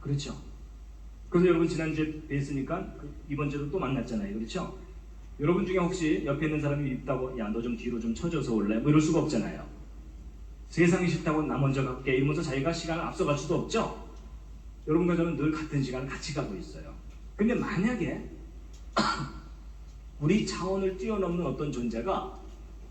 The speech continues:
우리 과거에도 나타났었다가 현재 나타나서 함께 지내다가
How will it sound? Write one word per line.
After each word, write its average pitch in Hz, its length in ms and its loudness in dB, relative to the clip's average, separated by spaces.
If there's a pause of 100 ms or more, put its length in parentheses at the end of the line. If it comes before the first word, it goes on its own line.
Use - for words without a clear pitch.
(160)
우리 139 320 4
과거에도 139 680 0
나타났었다가 113 1080 -6 (800)
현재 156 680 4
나타나서 127 440 -4
함께 165 260 -2
지내다가 113 680 -4